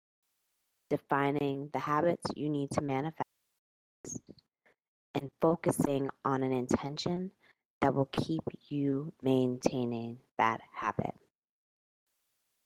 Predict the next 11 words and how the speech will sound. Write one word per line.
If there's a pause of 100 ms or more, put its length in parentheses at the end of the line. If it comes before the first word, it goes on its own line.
(2250)
I
want
to
thank
you
so
much
for
joining
the
call,